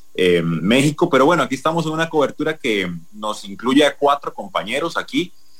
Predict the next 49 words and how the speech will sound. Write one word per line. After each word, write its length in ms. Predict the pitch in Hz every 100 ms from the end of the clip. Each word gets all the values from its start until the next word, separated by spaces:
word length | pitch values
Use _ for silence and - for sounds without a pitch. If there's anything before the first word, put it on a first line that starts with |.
| -
Eh, 300 | - 95 92 85
llegamos 380 | 90 101 131
desde 180 | 139 104
la 120 | 92
sema-, 260 | 87 92 110
bueno, 220 | - 117
desde 180 | 90 87
la 100 | 98
semana 240 | 92 117
pasada 340 | 139 123 135 139
emprendimos 460 | 120 104 101 131
el 120 | 117 92
viaje, 260 | 135 151
pasamos 380 | 139 95 113 135
por 140 | - -
España 420 | - 135 143 135
y 100 | 104
vini-, 220 | 90 90
vinimos 380 | - 92 107 117
aquí 220 | 107 -
a 140 | 117 104
Doha 420 | 110 117 135 135 - - -
hace 300 | 95 120 117
cuatro 340 | 120 120 113
días, 420 | 113 143 156 - - - - -
eh, 280 | 101 101 95
en 500 | 92 92 92 107 120
un 40 |
ambiente 440 | 165 147 170 165
realmente 520 | 147 147 156 165 170 165
que 140 | -
no, 320 | 98 101 113
no 520 | 120 107 110 120 139 160
es 340 | 185 180 -
como 240 | - 185 160
tan 280 | 135 110
prendido 600 | - 117 107 104 120 165
y 80 | 185
como 300 | 175 120 113
tan 240 | - 107 110
mundialista 720 | 110 110 101 123 160 170 165
como 240 | 123 113
se 60 | 110
esperaba, 560 | - - 104 117 170
porque 260 | - - -
es 60 | -
un 100 | 160
país 380 | 139 143 160
que 240 | - 143